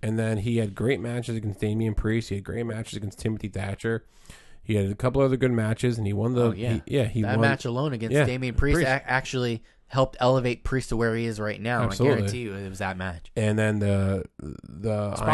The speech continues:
Speaker 1: Iron
Speaker 2: the best one on the card that night
Speaker 1: Yeah.
Speaker 2: as well. So
Speaker 1: Yeah, the Iron Man match, and then the match against Cole the week after, or two weeks after,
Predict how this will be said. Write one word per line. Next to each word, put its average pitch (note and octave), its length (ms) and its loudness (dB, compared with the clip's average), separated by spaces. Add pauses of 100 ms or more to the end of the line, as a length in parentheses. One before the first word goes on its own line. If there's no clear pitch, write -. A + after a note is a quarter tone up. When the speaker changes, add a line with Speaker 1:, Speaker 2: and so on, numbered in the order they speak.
(120)
Speaker 1:
Iron - 20 4
Speaker 2:
the B2+ 80 -2
best B2+ 220 -2
one B2 100 -2
on A2+ 100 -2
the G2 80 -6
card A2 280 -2
that F#2 120 -6
night G2 120 -2
Speaker 1:
Yeah. D#3+ 80 6
Speaker 2:
as F#2+ 100 0
well. F#2+ 340 -4
So F#2+ 220 -6
Speaker 1:
Yeah, E3+ 160 6
the G#2 160 -2
Iron A2 300 4
Man C3 240 4
match, B2+ 320 0
and A#2 80 -2
then G#2 80 0
the G#2 60 0
match A2 220 0
against A2 240 0
Cole A#2 220 6
the G#2 60 2
week G#2 280 0
after, A#2+ 500 0
or G#2+ 60 -2
two C#3 200 0
weeks C3 260 0
after, A2+ 560 0